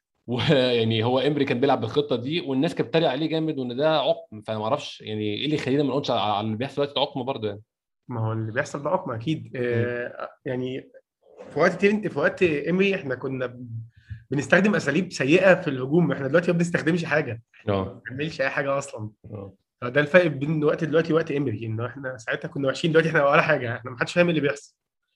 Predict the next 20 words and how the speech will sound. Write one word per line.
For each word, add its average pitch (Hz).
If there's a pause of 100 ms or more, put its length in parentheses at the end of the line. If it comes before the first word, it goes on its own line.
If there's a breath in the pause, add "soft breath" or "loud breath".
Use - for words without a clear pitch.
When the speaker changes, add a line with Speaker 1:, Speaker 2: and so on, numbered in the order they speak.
(500 loud breath)
Speaker 1:
أظن 175
دي 180
مشكلة 208
عبد 175
الله 175
برضه 165
ممكن 165
نحط 170
إيدينا 156
عليها 156
ونتكلم 147
فيها، 123
إن 120
إحنا 151
مش 131
قادرين 139
نديفاين 120
ومش 131
عارفين 143
نعرف 151